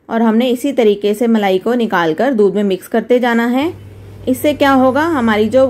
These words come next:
खीर बनकर तैयार होगी वो बिल्कुल रबड़ीदार बनेगी। खीर को इसी तरह हमने आधे घंटे के लिए लो फ्लेम पर पकने देना है। जैसे जैसे बॉयल आएगा,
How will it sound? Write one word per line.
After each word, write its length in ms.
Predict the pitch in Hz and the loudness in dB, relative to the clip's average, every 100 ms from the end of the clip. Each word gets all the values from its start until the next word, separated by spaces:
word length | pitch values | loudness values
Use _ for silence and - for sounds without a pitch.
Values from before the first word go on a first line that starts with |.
| - | -2
खीर 260 | - 233 233 | -6 -2 -2
बनकर 340 | 240 247 247 | -2 -2 -2
तैयार 360 | 226 202 190 202 | -2 0 0 0
होगी 340 | 208 208 311 | 0 0 -2
वो 220 | 349 240 | -2 0
बिल्कुल 340 | 214 220 262 226 | 0 2 2 0
रबड़ीदार 480 | 202 208 220 220 214 | 0 2 2 0 2
बनेगी। 440 | 220 220 220 302 440 - - - - - - - - - - | 2 2 0 -4 -6 -14 -20 -20 -20 -20 -20 -20 -20 -20 -4
खीर 220 | 269 277 285 | 2 2 2
को 120 | 311 | 0
इसी 260 | 277 226 | 0 0
तरह 200 | 226 277 269 | 0 0 0
हमने 360 | 247 240 269 311 | 0 0 -2 -2
आधे 300 | 214 202 254 | -2 0 0
घंटे 320 | 254 247 262 | 0 0 0
के 100 | 262 | 0
लिए 120 | 294 | 0
लो 200 | 240 220 | 0 0
फ्लेम 260 | 214 226 220 | 0 0 2
पर 140 | 254 240 | 0 -2
पकने 320 | 185 214 220 | -4 -2 0
देना 240 | 226 226 226 | 2 2 2
है। 200 | 269 370 - - - - | 0 -2 -8 -10 -10 -2
जैसे 280 | 233 233 262 | 0 0 2
जैसे 260 | 277 277 233 | 2 2 2
बॉयल 300 | 202 214 240 | 2 2 2
आएगा, 340 | 226 233 | 0 0